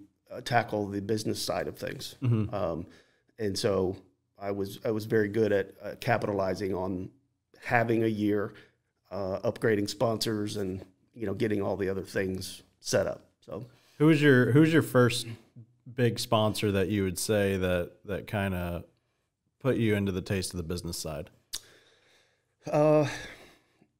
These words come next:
Speaker 1: you know, you have the, the discount programs
Speaker 2: Right,
Speaker 1: that
Speaker 2: yeah.
Speaker 1: are around.
Speaker 2: And the way
Speaker 1: Uh,
Speaker 2: I look at those is, like, it, it depends on how it's gonna benefit you on what you put a value on.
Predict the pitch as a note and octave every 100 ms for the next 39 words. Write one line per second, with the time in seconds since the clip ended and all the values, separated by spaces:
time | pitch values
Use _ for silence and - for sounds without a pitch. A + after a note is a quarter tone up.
0 | _ _ - E3+ D#3+ D3+ D3+ C#3+ F3+ G3
1 | D#3 C3+ C#3 B2 A#2+ G#2+ A2+ - _ _
2 | _ _ _ _ _ _ _ _ _ B2
3 | A2 C3+ B2 - B2 A2+ - _ - A#2
4 | G#2+ G#2+ G#2 G2+ G2+ G#2 C#3 A#2 G#2+ G#2+
5 | B2 A#2 A2 A2 G#2+ G#2+ G#2 G#2 G2+ -
6 | C#3 E3+ E3+ C#3+ C3 A2+ A#2 A2+ A2+ G2+
7 | F#2+ A2 G2+ F#2+ G#2+ G2 A2+ B2+ D#3+ D3
8 | C3+ A2+ A#2+ A2+ A2+ G#2+ - A2+ F#2+ E2+
9 | G2+ G2 F#2+ G2 F#2 G2 G2 F#2 F2 F#2
10 | F#2+ E2+ F2+ G#2 E2+ D#2 E2 D#2+ D#2+ D2
11 | D2 D2+